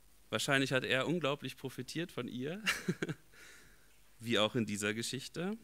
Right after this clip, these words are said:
Das gucken wir uns gleich noch an. Abigail bedeutet, "mein Vater jubelt" oder "die Freude meines Vaters" oder "der Vater freut sich" oder so.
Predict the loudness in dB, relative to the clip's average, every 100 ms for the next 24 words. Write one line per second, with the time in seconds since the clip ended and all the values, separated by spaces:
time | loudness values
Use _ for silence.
0 | -18 -6 -4 -2 -2 0 0 0 -2 -4
1 | -4 -4 0 0 -2 -6 -18 -20 -20 -20
2 | -20 -20 -20 -20 -20 -20 -20 -20 -20 -20
3 | -20 -20 -20 -18 -18 0 2 6 8 8
4 | 8 6 4 6 6 4 2 2 -2 0
5 | 4 4 4 4 4 2 0 2 0 0
6 | -2 -2 -6 -8 -10 -4 2 2 2 0
7 | 2 4 4 4 4 2 0 2 2 -2
8 | -8 -6 -8 -6 0 4 6 6 2 -6
9 | -20 -20 -20 -20 -6 -4 -2 0 0 0
10 | -2 0 0 -2 -10 -8 -8 -8 -10 -12